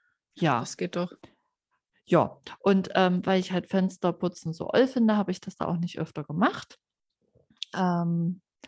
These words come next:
Speaker 1: Licht kam noch rein, rausgucken konnte man auch noch, hat gereicht. So, jetzt hier im Haus ist das natürlich keine Option, einmal beim Ein-, <laughs> Auszug und einmal beim Einzug. Da muss ich das schon regelmäßig machen. Und da hat's mich irgendwie am vergangenen Wochenende tatsächlich in den Fingern gejuckt,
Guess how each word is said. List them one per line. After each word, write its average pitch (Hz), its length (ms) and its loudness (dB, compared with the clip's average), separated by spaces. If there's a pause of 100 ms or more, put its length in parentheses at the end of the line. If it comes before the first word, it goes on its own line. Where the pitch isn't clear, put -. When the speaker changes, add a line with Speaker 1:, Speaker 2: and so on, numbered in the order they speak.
Speaker 1:
Licht 196 280 0
kam 160 220 -2
noch 147 220 -6
rein, 302 240 2
rausgucken 185 580 -2
konnte 165 280 -6
man - 120 -2
auch 190 260 4
noch, 175 220 0
hat - 140 -8
gereicht. 143 480 -10 (300)
So, 160 260 2 (200)
jetzt 202 240 0
hier 202 140 4
im 180 160 2
Haus 196 260 4
ist - 180 -6
das 175 140 -4
natürlich 160 440 -4
keine 226 320 4
Option, 233 500 0
einmal 196 300 2
beim 180 220 -2
Ein-, 175 260 0
<laughs> - 40 -20
Auszug - 720 2 (240)
und 226 180 4
einmal 220 320 6
beim 208 220 4
Einzug. 277 580 2 (380)
Da 208 160 2
muss 220 240 2
ich 220 120 -6
das 175 200 -4
schon 196 240 -2
regelmäßig 254 680 -4
machen. 277 240 -2 (340)
Und 185 220 0
da 180 140 0
hat's 196 240 -4
mich - 280 -2
irgendwie 247 500 0
am 220 120 2
vergangenen 175 480 0
Wochenende 180 440 2
tatsächlich - 680 -4
in 175 60 0
den 147 160 -2
Fingern 226 440 2
gejuckt, 151 520 -2